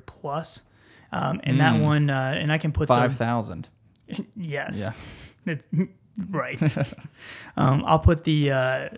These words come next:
Speaker 1: the link in the show notes, but, um, basically what they've added on now is, uh, a patient's use of s-, um, whether or not they're using statin or aspirin therapy, which now with all this aspirin nonsense,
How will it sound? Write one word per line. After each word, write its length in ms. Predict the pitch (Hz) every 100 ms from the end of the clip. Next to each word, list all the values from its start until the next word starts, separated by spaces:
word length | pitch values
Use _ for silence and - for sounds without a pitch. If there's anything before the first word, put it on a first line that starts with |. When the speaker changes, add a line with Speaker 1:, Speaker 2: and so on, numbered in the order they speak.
| -
Speaker 1:
the 140 | 156
link 400 | 135 131 127 - -
in 260 | 147 135
the 260 | 135 127 127
show 220 | - 143
notes, 340 | 131 131 123 - - - -
but, 200 | 139 131
um, 440 | 143 131 131 127 - _ _ _ - - _ - - - - - -
basically 640 | 170 160 156 156 156 147 147
what 180 | 156 151
they've 160 | 147
added 300 | - 143 147
on 220 | 143 139
now 300 | 135 135 139
is, 340 | 135 131 123 -
uh, 240 | - 175
a 80 | 165
patient's 680 | 156 156 143 151 135 - -
use 400 | - 156 143 -
of 80 | 151
s-, 160 | - - - -
um, 320 | 156 135 131
whether 160 | 139 139
or 20 |
not 120 | 135
they're 120 | 139
using 300 | 135 139 202
statin 500 | - - 147 147 151 156
or 240 | 156 139 147
aspirin 420 | 139 131 160 147
therapy, 460 | 156 151 151 160 - - -
which 240 | 151 -
now 160 | 165 160
with 100 | 147
all 100 | 151
this 180 | 139 160
aspirin 380 | 165 156 151
nonsense, 560 | 139 135 131 147 151 -